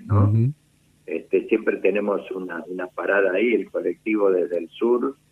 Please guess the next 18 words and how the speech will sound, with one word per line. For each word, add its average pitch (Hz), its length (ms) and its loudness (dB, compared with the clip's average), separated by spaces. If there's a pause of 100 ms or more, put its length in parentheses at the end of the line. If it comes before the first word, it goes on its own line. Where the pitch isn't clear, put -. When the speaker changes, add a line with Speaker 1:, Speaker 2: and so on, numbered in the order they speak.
(120)
Speaker 1:
siempre 98 360 0
para 90 340 0
ahí 98 260 2
<laughs> - 60 -10
en 82 340 -4
Las 76 160 -12
Flores, 107 460 2 (100)
¿no? - 80 -12
Speaker 2:
Claro. 101 380 4 (400)
Speaker 1:
Así 92 420 -2
que 82 540 2 (200)
la - 200 -10
próxima 104 520 -4
vez 110 360 0 (120)
que - 160 -20
paso 92 380 -6
por - 180 0
ahí, 110 440 2